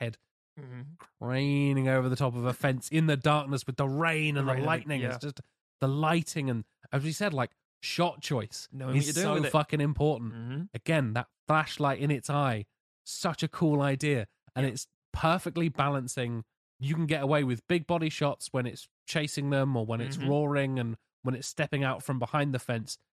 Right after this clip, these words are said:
Speaker 1: When you're on those real close-up kind of shit, you want a really, really good-looking animatronic puppet, they fucking nailed it.
Speaker 2: It's, it's the moments where, like, Sam Neill's trying to get the kids out from under the car,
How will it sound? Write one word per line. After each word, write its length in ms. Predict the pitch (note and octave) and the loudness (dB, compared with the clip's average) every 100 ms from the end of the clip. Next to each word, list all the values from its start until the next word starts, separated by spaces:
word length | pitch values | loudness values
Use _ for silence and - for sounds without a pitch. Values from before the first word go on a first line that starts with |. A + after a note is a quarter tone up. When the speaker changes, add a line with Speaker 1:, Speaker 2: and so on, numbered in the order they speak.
| _ | _
Speaker 1:
When 140 | A#2 A#2+ | -6 -4
you're 60 | |
on 60 | A2+ | -2
those 220 | A2+ A2 | -2 -2
real 500 | A#2 B2+ C3+ C#3 C3 | -4 -2 0 2 0
close-up 560 | - - C3 - A2+ - | -2 -4 -4 -2 -6 -6
kind 180 | - A2+ | -6 -4
of 60 | G#2+ | -4
shit, 300 | - A2+ - _ _ _ | -4 -4 -6 _ _ _
you 60 | B2 | -2
want 140 | A#2+ | 0
a 40 | A2+ | 0
really, 520 | G#2+ A#2+ C3+ C3 B2 | -2 0 4 4 4
really 460 | A#2 B2+ C3 B2 - - | 2 2 2 2 -2 -2
good-looking 640 | B2+ A#2 B2+ - A#2+ A#2 - | 0 0 -2 -2 -2 -2 -2
animatronic 580 | B2+ B2 A#2+ C3+ B2+ A#2 | -2 -2 -2 0 -2 -2
puppet, 360 | B2+ - E3+ _ _ _ _ - | -4 -2 -4 _ _ _ _ -8
they 80 | |
fucking 360 | - A#2+ - A2+ | -4 -2 -2 -2
nailed 280 | A2+ G2+ G#2 | -2 -2 -6
it. 60 | - - | -14 -12
Speaker 2:
It's, 160 | D3 - | -12 -8
it's 200 | E3 - | -10 -8
the 100 | - | -8
moments 440 | D3 F#3 G#3 E3+ E3 | -6 -4 -6 -8 -4
where, 260 | D#3+ D#3 | -2 -2
like, 400 | D3 C#3 C3 - _ _ _ - | -2 -4 -6 -12 _ _ _ -16
Sam 380 | - - D3+ D#3 | -12 -6 -4 -4
Neill's 260 | D3+ D3 | -2 -4
trying 180 | - C#3+ | -4 -6
to 40 | C3 | -6
get 120 | C#3+ | -8
the 60 | - | -10
kids 240 | D3 B2+ | -8 -6
out 140 | B2 - | -6 -8
from 100 | B2 | -12
under 100 | A2+ | -10
the 60 | |
car, 340 | - B2+ G#2+ | -8 -6 -6